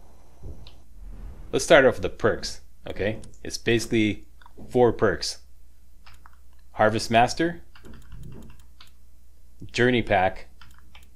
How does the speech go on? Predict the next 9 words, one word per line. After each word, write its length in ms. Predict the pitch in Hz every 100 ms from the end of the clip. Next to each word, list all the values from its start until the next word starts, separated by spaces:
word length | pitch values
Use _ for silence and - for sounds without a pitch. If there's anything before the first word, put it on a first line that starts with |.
| - - - - - - - - - -
Throwables 500 | - 127 120 104 90
Bag, 400 | - 92 87 - - - - - - - - - -
and 180 | 101 90
Additional 420 | 85 95 95 85
Holster. 440 | 95 87 - 76 - - - - - - - - - - - - - -
I 100 | 98
also 220 | 127 131
have, 440 | 104 117 110 90 98
uh, 560 | 98 92 85 82 80